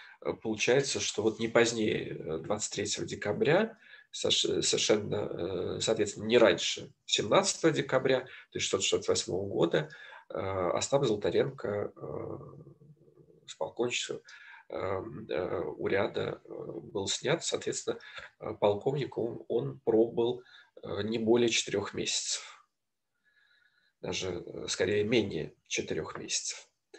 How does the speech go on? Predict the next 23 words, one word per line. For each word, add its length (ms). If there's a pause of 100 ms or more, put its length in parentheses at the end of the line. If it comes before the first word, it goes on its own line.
(1400)
Э, 920
современный 460
исследователь 600
Сергей 640
Токарев 560
полагает, 540
что, 880 (1400)
э, 60
Остап 280
Золотаренко 600
был 260
нежинским 640
полковником, 800 (320)
э, 140
в 40
январе 800
тысяча 280
шестьсот 160
шестьдесят 220
девятого 460
года, 380 (320)
э, 180
поскольку, 640